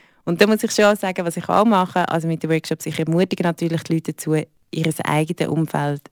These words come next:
äh, an sich einzusetzen, nicht ruhig zu bleiben. Und das habe ich manchmal das Gefühl, ist vielleicht auch ein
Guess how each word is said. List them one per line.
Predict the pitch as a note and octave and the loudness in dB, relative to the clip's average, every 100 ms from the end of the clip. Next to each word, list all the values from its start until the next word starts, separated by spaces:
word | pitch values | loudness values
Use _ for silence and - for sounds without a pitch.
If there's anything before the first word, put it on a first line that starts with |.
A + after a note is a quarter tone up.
| _ | _
äh, | - - | -16 -8
an | D3+ | -6
sich | - D3+ | -4 -4
einzusetzen, | D3+ D#3 - D3 C#3 - - C#3+ - | -4 -6 -6 -6 -6 -8 -10 -10 -6
nicht | D#3+ D#3+ D3 - _ _ _ - | -2 -2 -2 -14 _ _ _ -2
ruhig | E3 D#3+ - | 0 -2 -8
zu | |
bleiben. | - D3 C#3+ - - | -8 -6 -4 -6 -6
Und | - | -6
das | E3 D#3+ | -4 -2
habe | E3 | -2
ich | E3+ | -2
manchmal | E3+ E3 F#3 G3 | -2 -2 0 -2
das | F#3 - | -6 -8
Gefühl, | - F3 F3+ F3+ | -2 0 0 -2
ist | - - - | -4 -8 -6
vielleicht | E3+ E3+ | -4 -2
auch | E3+ - | -2 -4
ein | - | -6